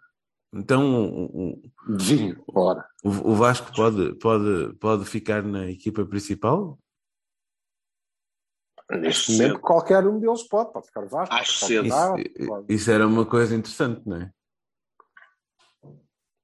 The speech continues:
Speaker 3: Acho cedo.
Speaker 1: Curioso.
Speaker 2: Não sei, eu acho que nós
Speaker 1: Interessante
Speaker 2: precisamos
Speaker 1: no sentido curioso, digo eu.
Speaker 2: Eu acho que nós precisamos de um médio,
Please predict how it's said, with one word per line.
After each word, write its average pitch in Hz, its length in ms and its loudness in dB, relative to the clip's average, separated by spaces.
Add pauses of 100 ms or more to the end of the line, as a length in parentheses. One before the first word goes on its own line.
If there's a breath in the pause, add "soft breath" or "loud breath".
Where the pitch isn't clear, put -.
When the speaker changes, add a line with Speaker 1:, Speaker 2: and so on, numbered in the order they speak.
(220)
Speaker 3:
Acho - 200 -2
cedo. - 200 -2
Speaker 1:
Curioso. 135 260 8
Speaker 2:
Não 269 60 8
sei, 254 260 4
eu 285 80 6
acho - 160 2
que 294 60 6
nós 240 160 6
Speaker 1:
Interessante - 260 2
Speaker 2:
precisamos 214 220 4
Speaker 1:
no 165 60 2
sentido 143 420 -2
curioso, 87 520 -2
digo 90 260 -6
eu. 80 180 -6 (680)
Speaker 2:
Eu 226 120 4
acho 233 100 2
que - 60 -10
nós 196 120 -4
precisamos 160 420 -6
de 131 60 -6
um 127 80 -6
médio, 85 320 -8